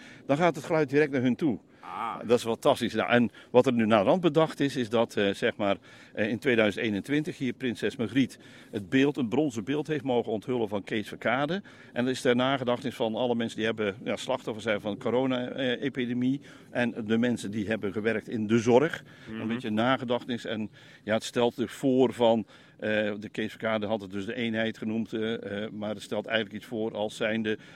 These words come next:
Speaker 1: van, nou, we laten de slechte, eh, afgelopen tijd, eh, achter de rug, de nare tijd.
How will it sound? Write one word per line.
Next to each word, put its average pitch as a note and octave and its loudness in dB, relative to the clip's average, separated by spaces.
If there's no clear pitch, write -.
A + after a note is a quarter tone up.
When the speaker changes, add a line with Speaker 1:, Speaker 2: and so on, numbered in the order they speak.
Speaker 1:
van, A2 0
nou, G#2+ 2
we G#2+ 2
laten A#2+ 4
de A2+ -4
slechte, B2+ -6
eh, A#2 0
afgelopen A#2 0
tijd, A2+ 0
eh, G#2+ -2
achter A#2+ -2
de G#2 0
rug, C3 4
de A#2+ -2
nare A#2+ 2
tijd. B2 2